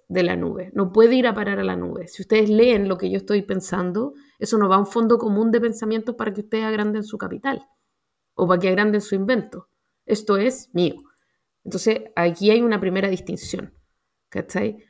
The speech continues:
Ustedes no pueden poner en su fondo de aprendizaje o en su capital una cuestión que ustedes me invitan a probar. Esto es una cuestión que todavía no se ha zanjado, pero es súper interesante, ¿cachai? A partir de esto, el tipo dice, "¿Sabéis qué?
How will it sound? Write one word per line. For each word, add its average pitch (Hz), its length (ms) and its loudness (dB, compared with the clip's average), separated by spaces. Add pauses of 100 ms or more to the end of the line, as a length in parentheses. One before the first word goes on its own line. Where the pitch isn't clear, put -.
(140)
Ustedes 233 560 4
no 202 200 0
pueden 185 440 2 (320)
poner 196 640 2
en 175 180 2
su 311 260 0
fondo 240 420 4
de 190 80 -2
aprendizaje 190 880 -4
o 175 200 -2
en 175 100 -4
su 262 260 -2
capital 285 540 -4 (300)
una 220 200 0
cuestión 214 300 0
que 214 80 -8
ustedes 220 300 0
me 214 120 0
invitan 185 400 -4
a 190 60 -4
probar. - 400 -10 (240)
Esto 208 120 -4
es - 20 0
una 202 100 0
cuestión 196 220 -6
que 208 80 -2
todavía 196 240 0
no 196 40 -6
se 196 140 -10
ha - 20 -14
zanjado, - 480 -10 (380)
pero 196 80 2
es 196 80 2
súper 226 200 -2
interesante, 233 600 -2
¿cachai? - 360 -12
A 185 60 -8
partir 190 320 0
de 208 120 0
esto, 220 180 -2
el 208 80 -6
tipo 226 200 -2
dice, 220 260 -2
"¿Sabéis - 260 -6
qué? 113 240 -4